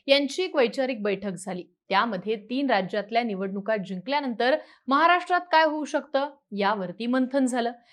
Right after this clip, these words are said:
या मंथनातनं राज्यामध्ये भाजपने एकट्याने निवडणूक लढवावी, असं ठरवण्यात आलं. ज्यांच्यावर आरोप आहेत, ज्यांच्यावर डाग आहेत, त्यांना सोबत घेऊ नये, असंही ठरवण्यात आलं. हे विधान केलंय जितेंद्र आव्हाडांनी.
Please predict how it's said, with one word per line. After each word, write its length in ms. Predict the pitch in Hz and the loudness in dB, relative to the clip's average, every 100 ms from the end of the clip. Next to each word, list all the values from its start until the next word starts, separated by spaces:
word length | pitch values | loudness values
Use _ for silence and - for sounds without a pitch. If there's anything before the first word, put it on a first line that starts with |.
| _ | _
या 100 | 349 | 2
मंथनातनं 640 | 349 320 320 370 359 277 240 - _ - | 4 4 4 4 2 2 -2 -2 _ -4
राज्यामध्ये 600 | 208 202 240 262 208 233 | -2 0 -2 -2 0 0
भाजपने 560 | 185 190 190 226 214 | -2 -6 -6 -8 -6
एकट्याने 600 | 240 - 208 202 226 233 | -6 -4 -6 -2 -2 0
निवडणूक 480 | 240 214 233 240 269 | -2 0 0 -2 0
लढवावी, 420 | 262 254 269 254 - _ _ | 0 2 2 0 -4 _ _
असं 220 | 311 311 | 2 8
ठरवण्यात 520 | 302 214 190 180 165 175 | 6 6 -2 -2 -6 -6
आलं. 140 | 170 - _ 208 | -6 -8 _ -6
ज्यांच्यावर 440 | 196 190 190 196 202 | -4 -4 -4 -4 -2
आरोप 400 | 180 185 277 262 | 0 2 4 4
आहेत, 120 | 294 - - - | 4 0 -10 -2
ज्यांच्यावर 440 | 339 330 415 403 | 0 2 2 2
डाग 320 | 277 269 254 | 4 4 4
आहेत, 120 | 202 - _ | 2 -4 _
त्यांना 280 | - 190 208 | -8 -4 -4
सोबत 320 | 233 208 190 | -4 -4 -2
घेऊ 340 | 202 180 202 190 | -4 -4 -4 -2
नये, 320 | 185 226 320 - _ - | 0 0 0 -2 _ -4
असंही 420 | 262 285 208 196 | 2 2 2 -4
ठरवण्यात 440 | 190 175 170 165 | -8 -8 -8 -8
आलं. 160 | 170 170 - _ _ | -8 -8 -10 _ _
हे 60 | 190 | -6
विधान 380 | 175 165 226 294 | -6 -4 -4 0
केलंय 300 | 277 233 254 - _ _ 214 | 2 2 2 -2 _ _ -2
जितेंद्र 380 | 311 311 220 180 | 0 0 0 0
आव्हाडांनी. 520 | 170 180 170 170 | -2 -4 -8 -8